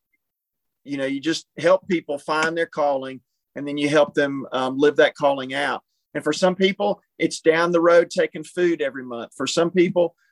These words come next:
they're on their knees praying, you know, constantly. For other people, you know, "Tell me what you need and I'll write a check." And for other people, it's, "I'm ready to go. I'm ready to take that next step."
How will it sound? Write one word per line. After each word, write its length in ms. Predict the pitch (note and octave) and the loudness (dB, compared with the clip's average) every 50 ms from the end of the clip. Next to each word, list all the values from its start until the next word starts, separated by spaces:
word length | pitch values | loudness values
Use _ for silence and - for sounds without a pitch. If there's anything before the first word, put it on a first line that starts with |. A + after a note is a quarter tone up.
| _ _ - | _ _ -4
they're 240 | - C#3 C#3 - | 0 2 2 4
on 200 | - D3+ E3 E3+ | 4 4 2 2
their 140 | E3+ E3+ E3 | 2 2 0
knees 340 | D#3+ D#3+ D#3+ D#3+ D#3+ - - | 0 -2 -4 -4 -4 -6 -10
praying, 600 | - - D#3+ D#3 D#3 D3+ C#3+ C#3 B2+ A#2 A2+ A2 - | -8 -4 -2 0 0 0 0 -2 -4 -6 -8 -10 -10
you 100 | - D3 | -8 -2
know, 260 | C3 B2+ A#2+ A2+ - _ - | 0 0 0 0 -2 _ -12
constantly. 640 | - - D#3+ E3 D#3+ D3 - - - C#3 B2+ B2+ | -10 -6 -4 -2 -2 -4 -4 -6 -6 -6 -6 -6
For 200 | B2 - - - | -2 0 2 4
other 200 | C3 D#3 D#3 E3+ | 4 4 4 2
people, 500 | E3+ - F3+ F3 F3 - F3 F3 E3+ - _ _ _ _ - - - _ _ _ | 0 0 -2 0 2 2 0 0 0 -4 _ _ _ _ -14 -14 -14 _ _ _
you 140 | - D3+ D3+ | -4 0 2
know, 220 | D3 C#3 C3+ C3 A#2 - _ _ | 2 2 2 0 -2 -8 _ _
"Tell 160 | - F3 F3+ | 0 0 2
me 100 | F#3+ F#3+ | 2 2
what 240 | F#3 F#3 F#3 - - | 0 -2 -2 -2 -6
you 60 | F#3 | -6
need 240 | F3+ F3+ F3 E3 C#3+ | -4 -2 -2 -2 -4
and 100 | C3+ C3+ | -4 -4
I'll 140 | C3+ C#3 C#3 | -4 -2 -2
write 220 | C#3+ C#3+ C3+ C#3 | 0 -2 -2 -2
a 40 | C#3+ | -4
check." 420 | C#3+ - - F3 D#3 C#3 B2 B2+ - _ _ _ - | -8 -10 -6 -2 -2 -2 -2 -4 -6 _ _ _ -12
And 160 | C#3+ C3+ - | -12 -10 -4
for 140 | - C3 C#3+ | 0 2 2
other 180 | D#3 D#3+ F3 | 2 2 -2
people, 400 | F3 - F3 E3+ - - D#3+ D3+ | -4 -4 -4 -4 -4 -6 -6 -6
it's, 300 | C#3 C3+ B2+ - - - - | -6 -6 -8 -10 -14 -10 -10
"I'm 140 | C#3 C3+ C#3 | -8 -8 -2
ready 240 | C#3 C#3 D3 D3 C#3+ | 0 0 0 0 -2
to 100 | D3 D3 | -4 0
go. 300 | D3+ D3+ D3 C#3+ C3 B2 | 4 4 4 4 4 2
I'm 80 | A#2+ | -2
ready 260 | B2 B2+ C3 C3 B2+ | -2 -2 -2 -2 -6
to 140 | A#2+ - C#3+ | -8 -6 -6
take 140 | C3+ B2+ - | -6 -6 -4
that 180 | - B2 - - | -6 -6 -6 -6
next 260 | C3+ B2 A#2+ - - | -10 -12 -10 -10 -12
step." 360 | - - C3+ C3 B2 - - | -6 0 2 2 2 2 0